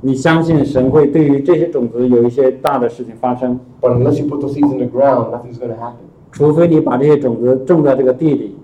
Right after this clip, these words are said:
Speaker 1: 否则的话，什么事情也不能够发生。
Speaker 2: Did you know that when you put a seed in the ground, the seed actually dies?
Speaker 1: 所以你知道吗？当这个，你把这个种子放在地里面的时候，这个种子真的是死掉了。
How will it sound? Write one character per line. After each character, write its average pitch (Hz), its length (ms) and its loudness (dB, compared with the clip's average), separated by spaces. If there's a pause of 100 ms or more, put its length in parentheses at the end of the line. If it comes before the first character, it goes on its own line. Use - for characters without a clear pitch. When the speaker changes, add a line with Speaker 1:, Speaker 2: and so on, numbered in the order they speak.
Speaker 1:
否 117 160 -2
则 123 60 0
的 131 60 0
话， 135 140 -2
什 113 140 -8
么 117 80 -6
事 131 140 -6
情 117 80 -4
也 107 60 -12
不 - 100 -14
能 110 120 -16
够 110 80 -4
发 147 40 0
生。 156 80 0
Speaker 2:
Did 170 60 6
you 170 80 6
know 170 140 6
that - 160 6
when 135 140 0
you 147 100 2
put 147 200 0
a - 40 -2
seed 143 260 0
in 139 60 -6
the 120 80 -2
ground, 123 440 -2
the 123 80 -8
seed 143 460 0
actually 143 520 -6
dies? 139 480 -6 (400)
Speaker 1:
所 160 80 6
以 165 80 6
你 143 160 2
知 139 100 -2
道 151 120 2
吗？ 135 120 0
当 156 320 2
这 160 140 4
个， 131 400 2 (160)
你 147 140 2
把 139 160 2
这 151 80 6
个 156 80 6
种 135 200 2
子 123 380 0
放 165 300 0
在 135 80 4
地 165 140 0
里 123 200 2
面 117 140 0
的 127 80 2
时 127 120 -2
候， 120 80 2
这 131 80 0
个 143 80 4
种 117 220 -6
子 107 80 -6
真 143 180 -4
的 147 120 0
是 127 120 -4
死 110 220 -12
掉 113 180 -6
了。 104 160 -8